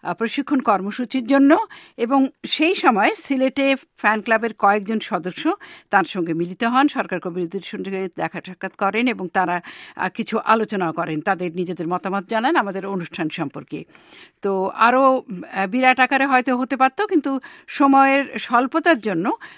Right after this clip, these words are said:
তারা যে কজন পেরেছেন ফ্যান ক্লাবের, সিলেট, আহ, বিভাগীয় ফ্যান ক্লাবের সদস্য, তারা গিয়েছিলেন সরকার কবিরউদ্দিনের সঙ্গে সাক্ষাৎ করতে। এছাড়াও,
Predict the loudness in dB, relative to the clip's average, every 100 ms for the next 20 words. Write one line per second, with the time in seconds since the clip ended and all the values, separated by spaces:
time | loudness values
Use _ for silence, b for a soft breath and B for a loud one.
0 | B 4 6 6 2 -2 -6 2 4 4
1 | 4 2 0 0 -2 -2 -2 -2 0 -2
2 | -2 -4 -4 -4 -6 -6 -4 -4 -6 _
3 | -10 -4 0 0 -2 -2 -4 -2 -6 -6
4 | -8 -8 -6 -6 -6 B B _ 2 2
5 | 0 -6 -6 -4 -4 -2 -2 -4 -6 -6
6 | -4 -4 -2 -4 -2 -4 -4 -4 -6 -8
7 | -14 -18 -14 -14 -14 B B B -4 -2
8 | 2 4 6